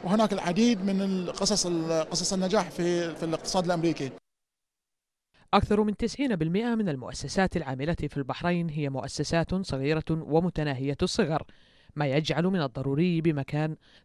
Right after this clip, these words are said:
Speaker 2: تعظيم مساهماتها في الناتج المحلي الإجمالي عبر توسعة رقعة أعمالها خارج حدود المملكة، والانطلاق إلى العالمية،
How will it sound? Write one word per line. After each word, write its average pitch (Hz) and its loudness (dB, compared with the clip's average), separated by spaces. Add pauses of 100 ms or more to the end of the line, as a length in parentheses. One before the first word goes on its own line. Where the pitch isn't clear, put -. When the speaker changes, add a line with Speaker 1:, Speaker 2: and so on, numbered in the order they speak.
Speaker 2:
تعظيم 175 2
مساهماتها 156 0
في - -6
الناتج 147 -2
المحلي 139 0
الإجمالي 156 0 (420)
عبر 143 2
توسعة 147 0
رقعة 156 2 (100)
أعمالها 143 0
خارج 175 0
حدود 147 0
المملكة، 143 -2 (520)
والانطلاق 147 0
إلى 139 0
العالمية، 143 0